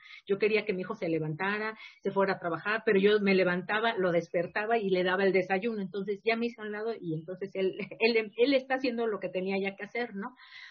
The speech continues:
Entonces, pues yo me levanto, hago mis labores aquí, este, trato de, de seguir cuidando mi alimentación, ¿no? Como dice, empezar, medir.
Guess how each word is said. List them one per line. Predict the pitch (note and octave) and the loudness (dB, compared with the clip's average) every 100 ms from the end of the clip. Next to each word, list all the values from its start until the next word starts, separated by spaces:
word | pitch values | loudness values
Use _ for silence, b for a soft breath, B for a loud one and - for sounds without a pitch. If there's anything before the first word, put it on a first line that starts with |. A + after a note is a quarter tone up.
| B B B - | B B B -8
Entonces, | F#3+ G3+ G3 G3 | -4 -2 -4 -6
pues | G3+ | -4
yo | G3 A#3 A#3 | 4 4 4
me | G#3 F#3+ F#3+ | 2 0 2
levanto, | F#3 G3 A3 A3 | 2 2 0 -2
hago | G3+ | 0
mis | F3+ E3+ | -2 -2
labores | E3 E3 F#3+ F#3 F3+ | -2 0 0 0 -4
aquí, | D#3+ - G#3 A3+ A#3 - | -8 -8 -8 -4 -4 -4
este, | E3 - - D#3+ D#3+ _ - | -6 -8 -4 -2 -4 _ -4
trato | F#3+ F#3+ F#3+ | -2 0 0
de, | E3+ D#3+ D3 D3 | 2 4 2 0
de | - G3+ | 0 0
seguir | G3 G3 G#3 | 2 0 0
cuidando | F#3+ F#3 F#3+ F#3 | 2 2 0 0
mi | F3 | -2
alimentación, | E3+ E3 D#3+ D#3 D#3+ D#3 G3 G#3 A3 | -2 -2 -4 -6 -8 -4 -4 -4 -4
¿no? | G#3 A3 | -8 -8
Como | F3+ D#3+ | -6 -6
dice, | E3 E3+ | -6 -8
empezar, | E3+ D#3 E3+ F#3+ | -10 -10 -6 -6
medir. | F3+ D#3+ F3 F#3+ A3 | -6 -6 -4 -4 -4